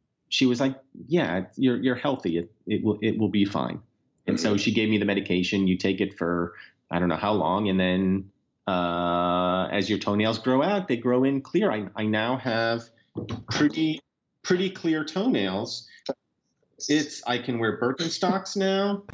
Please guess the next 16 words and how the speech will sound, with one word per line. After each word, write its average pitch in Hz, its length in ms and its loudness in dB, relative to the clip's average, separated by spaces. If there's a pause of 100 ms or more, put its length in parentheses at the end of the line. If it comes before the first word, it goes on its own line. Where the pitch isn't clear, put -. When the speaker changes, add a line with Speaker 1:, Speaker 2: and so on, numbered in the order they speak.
(120)
Speaker 2:
<laughs> - 240 -18
But 196 120 2
you 220 100 -2
don't 262 280 0
have - 320 -2
to. - 240 -6 (400)
Speaker 1:
Oh, 165 100 6
no, 156 180 4
I 143 140 2
have 151 320 -2
to. 87 200 -4 (500)
Uh, 110 320 2
I 123 80 0
can 127 180 -2
wear 113 160 0
flip-flops. - 1040 -2